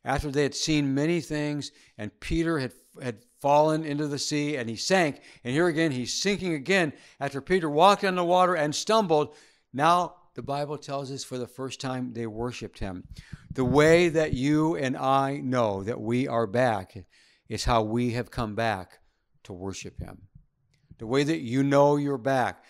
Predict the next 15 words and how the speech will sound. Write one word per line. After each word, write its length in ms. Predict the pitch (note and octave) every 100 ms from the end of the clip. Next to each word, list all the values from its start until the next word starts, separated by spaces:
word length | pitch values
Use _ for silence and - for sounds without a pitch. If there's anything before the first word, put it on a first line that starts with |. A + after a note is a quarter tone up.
| _ _ _
from 160 | - B2
temptation, 680 | - C#3+ B2 C#3+ C3+ - G#2
from 200 | - D3
falling 460 | - D3+ E3+ F3+ D#3+
to 140 | B2
temptation, 640 | - G#2 - G2+ F2+ G2+
although 220 | A2+ B2 C#3+
we 120 | D3
don't 200 | D#3+ D3
have 280 | D3+ F#3 -
to 80 | A2+
fall, 380 | - G#2+ G2 - - _ _ -
is 140 | G#2+
that 220 | A2+ B2+
we 420 | A2+ B2 B2 B2